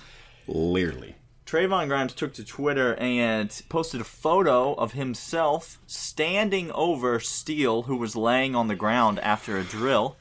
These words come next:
Speaker 1: Oh, gosh.
Speaker 2: With the text, "If you're not a Gator, you're Gator bait." Clint, um, just, I don't know anything about these two men.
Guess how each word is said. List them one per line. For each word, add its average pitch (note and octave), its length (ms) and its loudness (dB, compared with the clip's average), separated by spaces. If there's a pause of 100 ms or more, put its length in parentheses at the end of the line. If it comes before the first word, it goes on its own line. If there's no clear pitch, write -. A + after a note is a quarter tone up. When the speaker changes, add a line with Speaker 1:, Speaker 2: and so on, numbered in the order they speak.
(560)
Speaker 1:
Oh, A#2 200 0
gosh. G2 400 -4 (460)
Speaker 2:
With C#3 220 2
the C3+ 60 0
text, - 720 -2 (120)
"If C#3 200 -2
you're D3 100 0
not D3 320 2
a B2+ 60 0
Gator, A2+ 640 0 (520)
you're A#2+ 260 0
Gator A2+ 460 2
bait." G2 520 -2 (1800)
Clint, G#2+ 300 0 (1200)
um, F#2+ 840 4 (800)
just, - 340 -4 (400)
I E3+ 120 0
don't F3 160 -2
know C#3 140 0
anything C3 300 -2
about G2 260 2
these G2+ 200 -8
two G2+ 180 -8
men. F2+ 280 -10